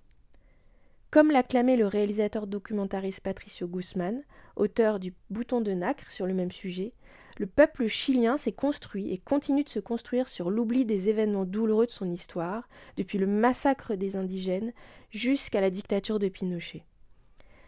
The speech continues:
Les peuples indigènes de Patagonie ont presque totalement disparu, et l'ironie est que la famille Menéndez,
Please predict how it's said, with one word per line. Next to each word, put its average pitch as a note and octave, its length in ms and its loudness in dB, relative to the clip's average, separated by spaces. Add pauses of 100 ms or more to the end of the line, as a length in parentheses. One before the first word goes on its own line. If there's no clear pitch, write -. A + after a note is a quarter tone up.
(160)
Les G#3 80 0
peuples D#4 300 6
indigènes A3+ 360 2
de G#3 80 0
Patagonie F#3+ 720 -2
ont - 80 -6
presque G3 340 -6 (140)
totalement A#3 480 2
disparu, F#3+ 520 -8 (460)
et F#3+ 60 0
l'ironie A3 640 4
est F3+ 80 -4
que - 80 -6
la F3+ 80 0
famille A3 320 4
Menéndez, A3+ 580 4